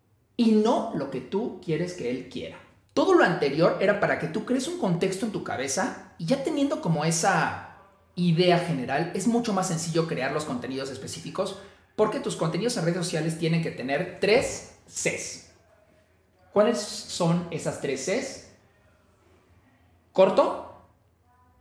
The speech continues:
claro y concreto. Así debe ser. Así deben ser los contenidos en tus redes sociales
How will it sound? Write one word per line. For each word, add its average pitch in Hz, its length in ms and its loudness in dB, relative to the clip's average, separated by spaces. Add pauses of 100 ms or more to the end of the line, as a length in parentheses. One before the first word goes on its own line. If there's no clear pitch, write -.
(320)
claro 165 400 4 (760)
y 160 120 -4
concreto. 120 420 -6 (2000)
Así 160 540 -4
debe 123 200 -4
ser. - 260 -16 (640)
Así 247 380 0
deben 233 240 4
ser 170 180 0
los 185 160 -2
contenidos 143 440 -4
en 135 100 -4
tus 127 100 -6
redes 139 200 -4
sociales 127 420 -8